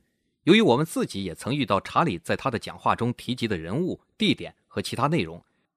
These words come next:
所以我们为他的讲稿配上了相关的信息、照片和其他图画。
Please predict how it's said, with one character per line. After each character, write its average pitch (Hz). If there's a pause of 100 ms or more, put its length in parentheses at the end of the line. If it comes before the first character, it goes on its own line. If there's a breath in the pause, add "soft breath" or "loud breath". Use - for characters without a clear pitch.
(240)
所 -
以 220
我 117
们 123
为 139
他 139
的 135
讲 175
稿 80
配 123
上 113
了 95
相 135
关 131
的 107
信 127
息、 139 (120)
照 120
片 104
和 98
其 -
他 120
图 120
画。 -